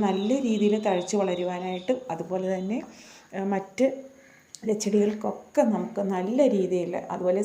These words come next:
സ്നേക്ക് പ്ലാന്റിനൊക്കെ നമുക്ക് യൂസ് ചെയ്യാം. ആ, അതുപോലെ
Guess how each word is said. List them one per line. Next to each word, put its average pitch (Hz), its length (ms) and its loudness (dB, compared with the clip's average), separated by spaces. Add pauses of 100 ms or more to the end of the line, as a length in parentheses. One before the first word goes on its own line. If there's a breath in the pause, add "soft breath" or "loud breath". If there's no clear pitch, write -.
സ്നേക്ക് - 300 4
പ്ലാന്റിനൊക്കെ 202 760 -2
നമുക്ക് 185 320 -4
യൂസ് 170 260 -4
ചെയ്യാം. 180 300 -2 (600 loud breath)
ആ, 196 40 0 (240)
അതുപോലെ 190 420 2